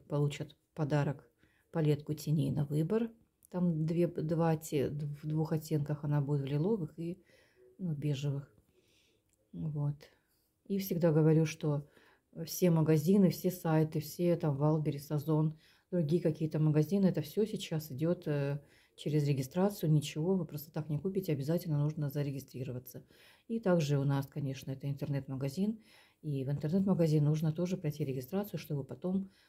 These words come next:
покупать, э, покупки. Ну и еще хочу сказать то, что,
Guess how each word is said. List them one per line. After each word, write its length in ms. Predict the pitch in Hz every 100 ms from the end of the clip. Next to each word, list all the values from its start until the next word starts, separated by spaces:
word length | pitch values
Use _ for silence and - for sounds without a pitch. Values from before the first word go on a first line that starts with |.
| _
покупать, 540 | 151 - - 165 170 -
э, 400 | 135 123 - - - 143
покупки. 580 | - 147 135 131 - 127 - _ _ _ _ _
Ну 220 | 165 175
и 80 | 185
еще 560 | 175 170 160 156 160 151
хочу 240 | 147 156
сказать 360 | 156 - 156 147
то, 120 | 185
что, 380 | 175 - 143 135